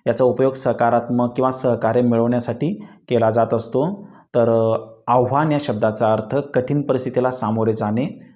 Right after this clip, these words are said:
संघर्ष, स्पर्धा किंवा परीक्षेचे आव्हान, हा त्याच्यामध्ये,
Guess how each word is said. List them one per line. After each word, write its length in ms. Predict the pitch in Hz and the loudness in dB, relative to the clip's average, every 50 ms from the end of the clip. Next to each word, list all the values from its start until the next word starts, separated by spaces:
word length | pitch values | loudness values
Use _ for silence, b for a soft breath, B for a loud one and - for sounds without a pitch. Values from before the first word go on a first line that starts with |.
| _ - | _ -12
संघर्ष, 580 | - - 123 120 117 117 127 131 127 - - 123 147 208 208 - B B B B B B | -8 -6 -4 -2 -2 0 0 0 -2 -2 -2 -2 -2 -4 -4 -10 B B B B B B
स्पर्धा 400 | - - - 127 127 123 135 135 | -14 -6 -2 0 0 0 0 -2
किंवा 220 | 131 - 135 131 | -2 0 0 -2
परीक्षेचे 440 | 131 131 127 127 120 - 110 - 123 | 0 0 0 -2 -2 -2 -4 0 2
आव्हान, 460 | 117 113 117 110 113 113 113 110 110 117 - - B B B B B B B - | 2 2 2 2 0 0 -2 -2 -4 -6 -10 -14 B B B B B B B -4
हा 220 | 120 113 117 120 - - - - - - | -2 0 0 0 -2 -4 -12 -18 -6 -2
त्याच्यामध्ये, 600 | 123 110 - 123 120 113 113 117 117 127 - - | -2 0 0 0 0 0 2 2 0 0 -2 -6